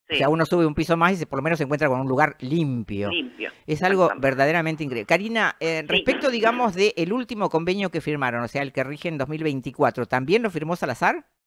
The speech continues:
Speaker 1: Eh, sí, en todos, porque todos interviene en la municipalidad. Yo te digo, es de común acuerdo entre dos partes, obviamente, el, el,
Speaker 2: Bien,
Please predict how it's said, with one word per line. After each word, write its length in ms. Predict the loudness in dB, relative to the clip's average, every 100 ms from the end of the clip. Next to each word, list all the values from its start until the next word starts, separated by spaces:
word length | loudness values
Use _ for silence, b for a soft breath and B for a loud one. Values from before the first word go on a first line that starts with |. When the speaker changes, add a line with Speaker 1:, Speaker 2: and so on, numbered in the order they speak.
| _ _ _ _ _ _
Speaker 1:
Eh, 160 | -4 -2
sí, 300 | -4 -6 -4
en 180 | -4 -2
todos, 340 | 2 4 4 2
porque 160 | -4
todos 260 | -2 -4 -4
interviene 380 | -8 -6 -4 -2
en 40 |
la 60 | -2
municipalidad. 680 | -2 -8 -8 -4 0 2 0
Yo 80 | -2
te 120 | -2
digo, 140 | 0 0
es 40 | 0
de 80 | -2
común 300 | -2 0 0
acuerdo 640 | 0 4 4 4 0 0
entre 360 | -4 -6 -2 0
dos 180 | 0
partes, 380 | 4 4 4 -2
obviamente, 880 | -4 -2 -2 -4 -2 0 0 -2 -8
el, 200 | -10 -10
el, 160 | -10 -4
Speaker 2:
Bien, 120 | -2